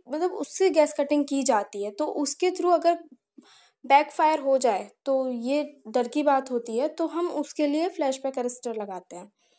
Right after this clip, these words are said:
वो मैं आपको बताती हूँ। ये देखिए, फ्लैश बैक अरेस्टर लगाया जाता है,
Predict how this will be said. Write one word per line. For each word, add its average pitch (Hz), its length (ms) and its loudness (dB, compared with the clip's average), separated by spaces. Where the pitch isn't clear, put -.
वो 277 160 4
मैं 277 120 2
आपको 247 260 -2
बताती 233 400 -2
हूँ। 349 140 -4
ये 277 80 -6
देखिए, 240 260 -4
फ्लैश 262 340 -4
बैक 294 160 -2
अरेस्टर 285 380 -2
लगाया 269 340 2
जाता 269 280 -2
है, 311 160 -4